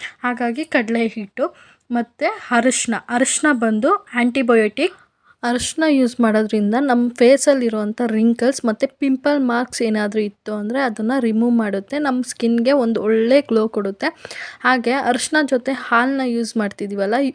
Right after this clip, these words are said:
ಹಾಲು ಮತ್ತು ಅರಿಶಿನ is the ಒಂದೊಳ್ಳೆ ಗುಡ್ ಕಾಂಬಿನೇಷನ್ ಅಂತಲೇ ಹೇಳ್ಬೋದು ಹಾಲು ಅರಿಶಿನ. ಹಾಲು ಯೂಸ್ ಮಾಡೋದ್ರಿಂದ, ಹಾಲು ಮತ್ತು ಅರಿಶಿನ ಎರಡೂ ಒಟ್ಟಿಗೆ ಯೂಸ್ ಮಾಡೋದ್ರಿಂದ ಇಲ್ಲಿ ನಮಗೆ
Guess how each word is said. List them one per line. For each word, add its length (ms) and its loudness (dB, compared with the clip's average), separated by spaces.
ಹಾಲು 360 2
ಮತ್ತು 320 0
ಅರಿಶಿನ 280 -2
is 100 -4
the 120 -2
ಒಂದೊಳ್ಳೆ 580 6
ಗುಡ್ 280 0
ಕಾಂಬಿನೇಷನ್ 720 2
ಅಂತಲೇ 360 0
ಹೇಳ್ಬೋದು 500 0
ಹಾಲು 380 2
ಅರಿಶಿನ. 420 0
ಹಾಲು 280 4
ಯೂಸ್ 240 0
ಮಾಡೋದ್ರಿಂದ, 520 2
ಹಾಲು 380 2
ಮತ್ತು 360 2
ಅರಿಶಿನ 300 0
ಎರಡೂ 260 4
ಒಟ್ಟಿಗೆ 420 2
ಯೂಸ್ 220 2
ಮಾಡೋದ್ರಿಂದ 540 0
ಇಲ್ಲಿ 320 -2
ನಮಗೆ 640 -6